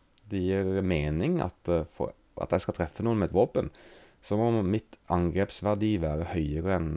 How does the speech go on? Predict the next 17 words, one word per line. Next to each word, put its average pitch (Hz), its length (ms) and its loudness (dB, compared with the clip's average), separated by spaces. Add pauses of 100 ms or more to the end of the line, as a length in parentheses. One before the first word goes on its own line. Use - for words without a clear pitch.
eh, 78 260 -2 (540)
motstanderens 87 540 0
forsvarsverdi. - 580 -4 (840)
Det 85 120 2
gir 98 80 2
mening 87 560 2
at - 240 -2
rekkevidden 90 640 0
til 92 140 0
målet 87 420 0
gjør 76 140 0
det 85 120 2 (140)
vanskelig 82 360 -2
å - 40 -6
treffe. 82 320 -4 (720)
Så 107 80 -4
temaet 127 720 4